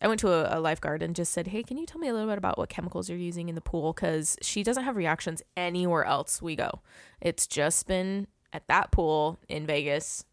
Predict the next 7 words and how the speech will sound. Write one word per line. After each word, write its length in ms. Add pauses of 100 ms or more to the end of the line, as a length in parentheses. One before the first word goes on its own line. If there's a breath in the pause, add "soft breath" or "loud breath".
(480)
twice 300
now, 220 (140)
<laughs> 140
two 140
different 220
times. 260 (580 loud breath)
And 520